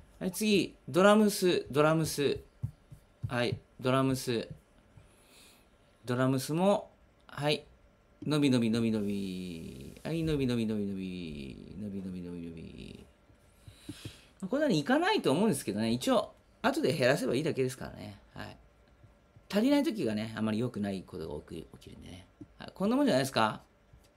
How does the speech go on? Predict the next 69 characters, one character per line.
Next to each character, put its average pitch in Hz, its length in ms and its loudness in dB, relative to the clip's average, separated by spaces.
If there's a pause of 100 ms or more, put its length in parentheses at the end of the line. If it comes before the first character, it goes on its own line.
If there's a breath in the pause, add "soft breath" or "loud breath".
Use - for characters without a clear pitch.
(380)
あ、 135 80 -2
伸 160 140 6
ば 254 120 6
し 269 60 0
す 269 100 0
ぎ、 202 80 6
伸 185 120 8
ば 294 120 12
し 302 80 2
す 311 80 4
ぎ、 214 80 8
伸 202 160 8
ば 311 120 10
し - 60 2
す - 160 0
ぎ 240 80 0
て 165 120 4
る。 98 100 0
は 131 140 2
い、 131 40 0
は 120 100 2
い、 107 40 2
は 120 60 -2
い、 - 20 -4
は 101 60 -6
い。 - 20 -8 (260)
わ 110 100 -4
か 104 60 2
り 101 60 0
ま 101 60 -8
し - 40 -14
た。 - 120 -18 (140)
は 113 60 -4
い、 - 20 -4
は 107 60 -4
い、 104 60 -2
は 104 80 -6
い、 78 60 -8
は - 60 -10
い。 - 220 -14 (920 loud breath)
は 233 440 10
い。 - 160 0 (100)
こ 156 140 2
ん 160 80 2
な 160 100 4
感 160 240 4
じ 147 140 2
で 147 80 8
い 143 80 4
き 139 100 -2
ま 147 100 2
し 151 120 0
ょ 185 480 8
う。 - 40 -8
は 139 200 2
い。 - 180 0
八 120 640 -4
十 110 480 0 (120)
一 - 460 -8 (200)
か 101 260 -4
ら 73 380 -6 (380)
で 135 160 0
す。 - 200 -8
と - 120 -8
い 69 80 -6
う - 20 -16
こ - 80 -14
と - 100 -16
で。 73 200 -16